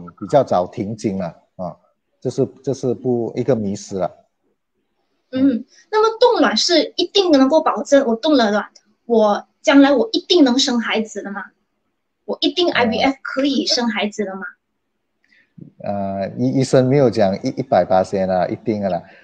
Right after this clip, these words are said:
Speaker 1: 就是我们也是要看你们的那个卵子的，卵子的品质哦。好像我所，啊，之前所讲的，卵子跟女生的年龄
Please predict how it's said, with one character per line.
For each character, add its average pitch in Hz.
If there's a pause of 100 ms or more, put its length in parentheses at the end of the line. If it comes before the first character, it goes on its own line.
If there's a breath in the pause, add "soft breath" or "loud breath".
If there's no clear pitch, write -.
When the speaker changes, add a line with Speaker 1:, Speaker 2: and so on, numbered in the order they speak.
(180 soft breath)
Speaker 1:
就 113
是 -
我 107
们 117
也 113
是 135
要 131
看 127
你 95
们 98
的 98
那 113
个 113
卵 95
子 92
的， 87 (480)
卵 110
子 107
的 92
品 90
质 -
哦。 131 (300)
好 101
像 139
我 92
所， 90 (140)
啊， 92
之 104
前 117
所 101
讲 82
的， 90 (340 soft breath)
卵 107
子 101 (140)
跟 113 (300)
女 95
生 104
的 98
年 95
龄 95